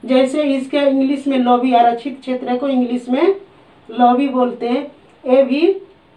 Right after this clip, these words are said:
खेल का ही मैदान है, चारों तरफ से होता है, इधर भी इधर भी, लेकिन इधर नहीं, अंतिम रेखा होता है। अगर उसमें भी कोई खेलते खेलते चला जाता है तो आउट नहीं होता है।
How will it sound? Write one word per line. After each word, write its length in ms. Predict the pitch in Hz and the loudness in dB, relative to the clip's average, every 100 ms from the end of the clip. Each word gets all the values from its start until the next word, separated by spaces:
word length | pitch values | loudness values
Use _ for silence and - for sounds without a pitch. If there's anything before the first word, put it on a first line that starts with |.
| _ _ _ _ _ _ - | _ _ _ _ _ _ -14
खेल 380 | 214 285 285 262 | -8 -4 -2 -2
का 100 | 302 | -2
ही 160 | 311 311 | 0 0
मैदान 380 | 262 247 233 | 0 0 0
है, 80 | 240 | -2
चारों 260 | 247 233 226 | -2 -2 -2
तरफ 260 | 226 214 202 | -4 -4 -2
से 120 | 208 | -2
होता 340 | 208 202 208 | -2 -4 -6
है, 100 | 208 | -6
इधर 260 | 202 208 202 | -6 -6 -6
भी 160 | 208 | -8
इधर 240 | 208 208 190 | -6 -6 -6
भी, 140 | 208 320 - _ _ _ _ _ | -6 -10 -16 _ _ _ _ _
लेकिन 240 | 220 254 247 | -6 0 2
इधर 220 | 247 254 | 2 2
नहीं, 240 | 254 285 302 | 2 0 -2
अंतिम 420 | 233 240 254 247 | -4 -2 0 0
रेखा 220 | 226 214 | -2 -2
होता 280 | 202 196 202 | -2 0 0
है। 240 | 202 - - _ _ _ _ _ _ - | -2 -4 -10 _ _ _ _ _ _ -6
अगर 280 | 247 240 262 | 0 2 2
उसमें 380 | 302 254 302 311 | 0 0 2 4
भी 100 | 330 | 2
कोई 200 | 320 302 | 2 -4
खेलते 380 | - 294 277 311 | -2 -2 0 -2
खेलते 360 | 311 302 311 311 | -2 -4 -4 -2
चला 300 | 311 294 302 | 0 0 2
जाता 300 | 285 285 285 | 2 0 0
है 160 | 302 330 | 0 -2
तो 200 | 285 285 | 0 0
आउट 440 | 277 233 339 403 - _ _ _ | 0 2 2 0 -6 _ _ _
नहीं 200 | 349 370 | -2 2
होता 340 | 330 247 220 214 | 2 2 0 -2
है। 220 | 196 | -2